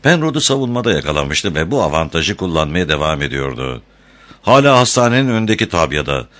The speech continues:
Orası da savunmamızın başka bir açık noktası. O boşluğu savunmasız bırakmayı ve tüm saldırının buradan geleceğini varsaymayı göze alamadım. Dervişler aynı anda iki noktadan da saldırabilirler."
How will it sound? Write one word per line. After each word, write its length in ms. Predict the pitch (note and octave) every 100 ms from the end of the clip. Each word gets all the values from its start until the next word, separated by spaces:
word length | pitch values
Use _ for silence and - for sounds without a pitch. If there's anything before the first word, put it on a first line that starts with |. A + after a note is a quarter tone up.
| _
Orası 340 | - D#3+ B2+ C3
da 100 | B2
savunmamızın 760 | A#2 A2 G#2+ G2 F#2+ G#2+ G2+
başka 280 | G2 - G#2
bir 60 |
açık 300 | F2+ E2+ E2+
noktası. 640 | D2 D#2 - D2 - C#2+ C2 _ - _ - -
O 180 | - F3+
boşluğu 400 | A2+ E2+ - F2+
savunmasız 680 | - G#2 A#2 G#2+ G#2+ A#2+ F2
bırakmayı 520 | E2 E2+ D2 D#2 D2+
ve 120 | F#2
tüm 200 | - E3+
saldırının 600 | - B2+ A2+ A2+ A2+ A#2
buradan 380 | G#2+ A2+ F2+ F2
geleceğini 640 | F2 E2 D2 D#2 D#2+ G2+
varsaymayı 640 | F#2+ A2+ - A2 G2 A2 F#2
göze 240 | F#2 F#2
alamadım. 640 | E2+ D#2+ D2+ C#2 C#2 C2 - - - - -
Dervişler 500 | A#2 D3+ D#3+ - D3
aynı 320 | - D3+ A#2+ D#2
anda 220 | D#2 F2
iki 240 | E2 D#3+
noktadan 500 | C3+ B2 B2 A#2 C#3
da 80 | B2+
saldırabilirler." 960 | A#2 G2+ F2 F2+ D#2+ D#2 D#2+ C#2+ C#2